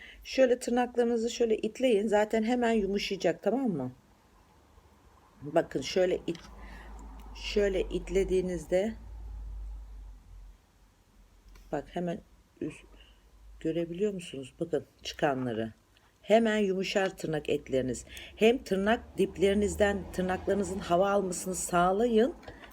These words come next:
Çünkü daha çabuk uzamasına sebep oluyor. Ölü tabaka gidiyor. Ben mesela bunu yaptığımda,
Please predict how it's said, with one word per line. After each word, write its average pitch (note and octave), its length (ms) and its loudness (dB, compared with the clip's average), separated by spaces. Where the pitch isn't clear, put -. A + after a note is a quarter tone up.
Çünkü F#3+ 360 -2
daha F3 260 0
çabuk G3 360 -2
uzamasına F3+ 540 2
sebep C3+ 380 2
oluyor. A2 320 0
Ölü G3 220 4
tabaka F3+ 380 2
gidiyor. D#3 460 2
Ben F3 160 4
mesela G#3 520 2
bunu G3+ 200 2
yaptığımda, G#3 800 2